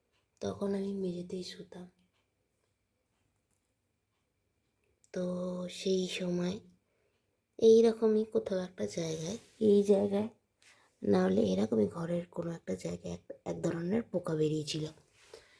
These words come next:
সেই পোকাটা আমি ঠিক জানি না কী পোকা। উম, তো খুবই ভয়ঙ্কর একটা পোকা ছিল,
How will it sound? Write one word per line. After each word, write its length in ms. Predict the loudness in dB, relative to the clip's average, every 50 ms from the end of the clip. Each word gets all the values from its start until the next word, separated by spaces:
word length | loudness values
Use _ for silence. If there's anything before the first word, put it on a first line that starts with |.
| _ _
সেই 260 | -2 0 0 0 0 -2
পোকাটা 320 | -8 -10 -12 -12 -12 -12
আমি 120 | -12 -12 -12
ঠিক 200 | -12 -12 -12 -12 -14
জানি 300 | -16 -14 -14 -12 -12 -14
না 120 | -14 -16 -18 -20 _ _ _ _ _ _ _ _ _ _ _ _ -18
কী 160 | -14 -12 -12 -12 -12
পোকা। 300 | -16 -18 -18 -18 -20 -20 -20 _ _ _ _ _ _ _ _ _ _ _ _ _ _ _ _ _ _ _ _ _ _ _ _ _ _ _ _ _ _ _
উম, 280 | -20 -18 -16 -16 -16 -18 -20 -20 _ _ _ -10
তো 260 | -8 -8 -8 -10 -12 -16 _ _ _ _ _ _ _ _ _ _ _ _ _ _ _ _ _ _ _ _ _ _ _ _ _ _ _ _ _ _ _
খুবই 240 | -8 -4 -4 -4 -4
ভয়ঙ্কর 540 | -4 -6 -6 -4 -4 -6 -6 -8 -8 -8
একটা 260 | -8 -8 -10 -14 -18 -20
পোকা 320 | -18 -20 -20 -16 -16 -14
ছিল, 360 | -14 -14 -14 -14 -14 -16 -16